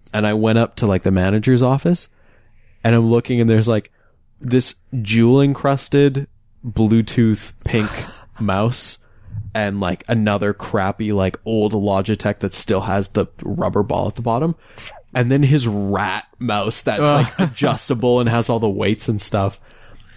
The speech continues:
Speaker 1: And I said to his friend who, who, like, works there, I was like, "Why does he have this? He, there's no way he needs that here. He can use the pink Bluetooth one." And he was like, "I don't know, man. Just a weird guy who really needs to have,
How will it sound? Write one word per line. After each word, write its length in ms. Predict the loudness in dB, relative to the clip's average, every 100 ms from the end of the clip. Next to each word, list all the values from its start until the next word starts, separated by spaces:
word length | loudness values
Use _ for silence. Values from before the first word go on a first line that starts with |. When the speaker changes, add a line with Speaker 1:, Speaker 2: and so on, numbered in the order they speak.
| -6
Speaker 1:
And 120 | 0
I 60 | 0
said 180 | 0 -2
to 40 |
his 100 | -4
friend 420 | -6 -2 -2 -2 -4
who, 260 | -4 -2
who, 240 | -2 0 2
like, 200 | 2 2
works 200 | 0 -2
there, 60 |
I 20 | -4
was 80 | -2
like, 120 | 0
"Why 140 | 0
does 140 | 2 2
he 140 | 2
have 400 | 0 -2 -2 -2
this? 400 | -6 -6 -10 -14 -18 -20 _ _
He, 140 | 0 0
there's 500 | 0 -2 2 4 4
no 180 | 2 4
way 160 | 2
he 160 | 2 0
needs 460 | 0 2 2 0
that 160 | -4 0
here. 160 | 2 2
He 100 | 2
can 180 | 2
use 280 | 2 2 2
the 80 | -4
pink 500 | -4 -2 -2 -2 -6 -12 -12 -6
Bluetooth 560 | 0 2 2 -2 -2
one." 220 | -6 -4 -6
And 540 | -8 -18 -20 -20 -2
he 60 | 2
was 100 | 2
like, 120 | 2
"I 100 | 2
don't 140 | 2
know, 160 | 2 2
man. 680 | 2 2 0 -4 -12 -12 -6
Just 180 | -2 0
a 60 |
weird 320 | 0 2 0 0
guy 180 | 0 2
who 100 | 2
really 440 | 2 4 4 2
needs 360 | 0 0 -2 0
to 100 | 0
have, 420 | 0 0 -2 -8